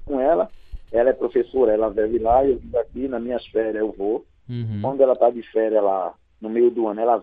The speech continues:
Speaker 1: vem, até o meu, até a gente se organizar, né? Saber se ela vem pra cá ou eu vou pra lá definitivamente.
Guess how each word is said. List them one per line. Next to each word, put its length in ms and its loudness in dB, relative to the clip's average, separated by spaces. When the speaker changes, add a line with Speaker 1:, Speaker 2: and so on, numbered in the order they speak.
Speaker 1:
vem, 280 -8
até 260 -2
o 60 0
meu, 300 -4
até 360 2
a 60 4
gente 460 -8
se 80 0
organizar, 560 2
né? 140 -4
Saber 240 0
se 120 -2
ela 180 4
vem 160 -8
pra 180 -2
cá 240 4
ou 120 2
eu 120 -4
vou 140 0
pra 140 2
lá 140 6
definitivamente. 920 -4